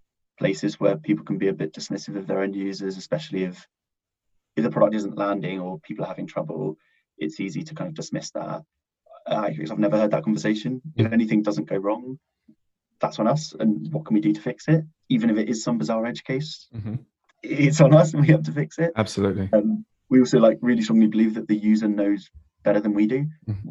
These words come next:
Speaker 1: You know, we're a small team and we care a lot about the N H S, but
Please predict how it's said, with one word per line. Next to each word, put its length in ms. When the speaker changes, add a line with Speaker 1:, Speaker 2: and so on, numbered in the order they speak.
Speaker 1:
You 120
know, 240
we're 360
a 40
small 200
team 240
and 240
we 140
care 180
a 80
lot 60
about 220
the 80
N 100
H 100
S, 280
but 180